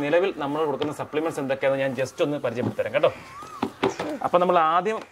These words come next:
രാവിലെ അവന് കൊടുക്കുന്നത് ഈ ബ്രിയോയുടെ മൾട്ടി വൈറ്റമിൻ സിറപ്പാണ്. ഇത് രാവിലെ ഒരു അഞ്ച് എം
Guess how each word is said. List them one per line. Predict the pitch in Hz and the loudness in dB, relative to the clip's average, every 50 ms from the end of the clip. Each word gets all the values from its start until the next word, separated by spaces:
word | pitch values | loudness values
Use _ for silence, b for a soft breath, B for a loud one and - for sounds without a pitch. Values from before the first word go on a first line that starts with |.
| - - 165 | -10 -6 -4
രാവിലെ | 156 156 170 180 190 208 196 196 | -2 -2 0 0 0 0 2 2
അവന് | 175 175 175 185 170 | 2 2 2 0 0
കൊടുക്കുന്നത് | 160 151 - 165 156 156 147 151 147 147 147 - 151 | 0 0 2 0 0 0 0 -2 -2 -2 -4 -4 -2
ഈ | 156 151 139 127 | -2 -2 -2 -2
ബ്രിയോയുടെ | 131 156 156 170 185 190 190 185 180 175 156 - - - 147 143 | 0 2 4 6 6 6 6 6 6 4 2 -2 -8 -8 -6 -4
മൾട്ടി | 139 139 - - 185 180 | -4 -4 -2 2 4 4
വൈറ്റമിൻ | 170 151 - 151 151 139 - | 4 4 2 0 -2 -2 -2
സിറപ്പാണ്. | 127 120 120 - - 117 104 - - - - - - | -2 -2 -2 -2 -2 -4 -4 -6 -12 -18 -18 -14 -8
ഇത് | 120 139 170 175 | -4 -2 0 2
രാവിലെ | 165 156 151 160 170 175 175 170 | 2 2 2 2 2 2 2 2
ഒരു | 170 156 | 2 0
അഞ്ച് | 139 147 160 151 175 | 0 0 -2 0 0
എം | 160 | 0